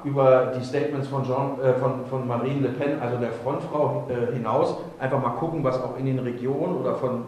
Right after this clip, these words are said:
Politikern der zweiten und dritten Reihe für Statements abgegeben werden. Oder auch zum Beispiel von ihrem Vater, der ja weiterhin eine Integrationsfigur ist, gerade für den rechten Flügel innerhalb des Front National. Ja?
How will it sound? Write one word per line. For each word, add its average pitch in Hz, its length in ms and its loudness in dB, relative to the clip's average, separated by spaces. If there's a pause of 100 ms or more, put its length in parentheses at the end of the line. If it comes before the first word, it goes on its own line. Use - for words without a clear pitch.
Politikern 127 540 -2
der 110 300 -2 (360)
zweiten 123 420 -2
und 117 160 -6
dritten 135 220 -6
Reihe 143 300 2
für 151 160 0
Statements 151 440 -4
abgegeben 147 520 -8
werden. 151 400 -4 (220)
Oder 170 200 10
auch - 200 8
zum 127 100 0
Beispiel 143 260 4
von 139 240 -2
ihrem 123 200 4 (640)
Vater, 135 800 4
der 123 100 4
ja 123 180 4
weiterhin 139 380 4
eine 139 80 0
Integrationsfigur 160 1120 2
ist, 190 180 4
gerade 131 260 4
für 120 420 2 (500)
den 107 400 -10 (760)
rechten 151 320 -6
Flügel 202 560 2
innerhalb 190 420 2
des 185 140 -2
Front 185 240 -4
National. 185 460 0 (240)
Ja? 139 240 -2